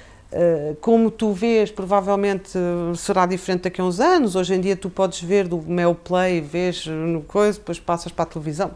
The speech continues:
Portanto, fazes, tu andas, lá está, é tal dança, tu andas, andas na dança sempre.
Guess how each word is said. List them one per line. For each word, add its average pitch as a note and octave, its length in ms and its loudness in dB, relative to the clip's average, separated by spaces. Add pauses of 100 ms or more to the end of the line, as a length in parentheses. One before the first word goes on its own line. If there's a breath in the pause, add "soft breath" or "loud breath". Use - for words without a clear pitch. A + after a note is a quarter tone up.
(100)
Portanto, - 300 -4
fazes, B3+ 360 0 (440 loud breath)
tu B3 120 6
andas, B3+ 380 4 (100)
lá G#3 140 2
está, A#3 320 4
é F#3+ 80 2
tal G#3 540 2
dança, A3+ 480 2
tu G3 180 -6
andas, A3 460 2
andas A3 320 4
na A3 140 2
dança A3 360 2
sempre. - 420 -2